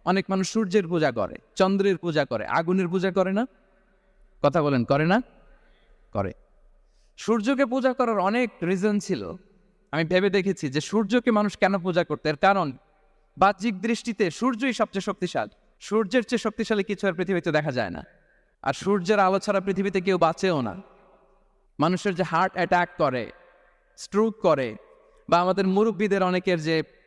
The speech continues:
পায়ে ব্যথা, কোমরে ব্যথা, এটা কিন্তু রাতে বেশি হয়, জানেন? রাতের সাথে রোগের একটা সম্পর্ক আছে, কারণ রাতের বেলায় সূর্যের আলো নাই, ফলে মানুষ অসুস্থ হয় বেশি। এই কারণে প্রাচীনকাল থেকে মানুষ সূর্যের পূজা করত।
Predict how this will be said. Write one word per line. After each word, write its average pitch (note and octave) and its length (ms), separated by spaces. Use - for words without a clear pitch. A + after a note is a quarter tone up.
পায়ে E3 240
ব্যথা, D#3 260
কোমরে F3+ 360
ব্যথা, D#3 220
এটা D#3 140
কিন্তু F3 200
রাতে F3+ 300
বেশি E3+ 260
হয়, A#2 180
জানেন? C#3+ 300
রাতের F#3 320
সাথে G3+ 260
রোগের G3+ 240
একটা F#3+ 180
সম্পর্ক F3+ 380
আছে, D3+ 240
কারণ G3+ 360
রাতের F3+ 280
বেলায় F#3 200
সূর্যের F#3 400
আলো E3 160
নাই, A#2+ 320
ফলে E3 160
মানুষ E3+ 300
অসুস্থ F3+ 340
হয় D3 200
বেশি। A2 360
এই G3 120
কারণে A#3 360
প্রাচীনকাল G#3 500
থেকে F#3 220
মানুষ F3 220
সূর্যের G3+ 340
পূজা D#3+ 220
করত। A2+ 320